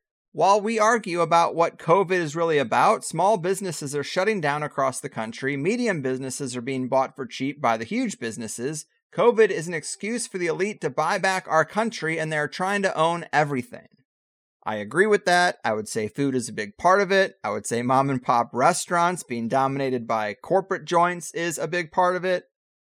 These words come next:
And again, corporate places use corporate food suppliers. <sighs> But, you know, be bold, be brave, get out there, and stop making it easy for 'em.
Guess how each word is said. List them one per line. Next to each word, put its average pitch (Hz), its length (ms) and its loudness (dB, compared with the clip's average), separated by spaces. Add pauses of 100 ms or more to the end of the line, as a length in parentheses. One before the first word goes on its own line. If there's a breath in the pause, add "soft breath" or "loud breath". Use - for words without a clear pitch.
(140)
And 113 120 -4
again, 175 360 -2
corporate 147 500 2
places 139 580 0
use 139 300 -2
corporate 120 500 -2
food 110 280 -8
suppliers. - 880 0 (880 loud breath)
<sighs> - 40 -14 (560 loud breath)
But, 156 200 -2
you 208 100 -6
know, 202 240 -6 (160)
be 220 160 -2
bold, 208 560 0
be 220 220 -2
brave, 170 540 0
get 190 180 4
out 180 240 2
there, 180 180 0
and 165 80 -6
stop 202 300 4
making 180 280 -4
it 165 80 -4
easy 139 300 -6
for 92 320 -10
'em. - 240 -20